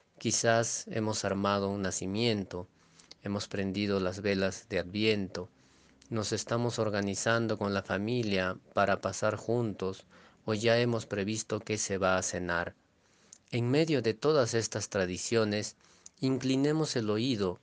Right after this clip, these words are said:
para escuchar lo nuevo también. Las tradiciones serían entonces como el pesebre de lo nuevo. Este año, ¿qué de nuevo irrumpe en nuestros hogares?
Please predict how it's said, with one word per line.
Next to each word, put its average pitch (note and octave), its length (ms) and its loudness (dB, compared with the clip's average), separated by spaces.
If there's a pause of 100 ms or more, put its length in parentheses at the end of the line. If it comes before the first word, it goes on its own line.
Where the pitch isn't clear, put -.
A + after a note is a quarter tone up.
(140)
para G2+ 180 2
escuchar A2 540 0
lo G2+ 140 2
nuevo G2+ 400 0
también. E2+ 520 -4 (760)
Las A2+ 200 0
tradiciones A#2+ 960 0 (300)
serían D3 480 0
entonces B2+ 680 2
como A2 220 0
el G#2 100 0
pesebre A2+ 560 2
de G2+ 140 0
lo F2+ 120 0
nuevo. F#2 480 -2 (840)
Este B2+ 360 2
año, A2 400 2 (720)
¿qué D#3 160 2
de D#3+ 140 4
nuevo C3+ 600 4
irrumpe A2+ 840 0
en A2 160 -2
nuestros G2+ 440 -4
hogares? G2+ 600 2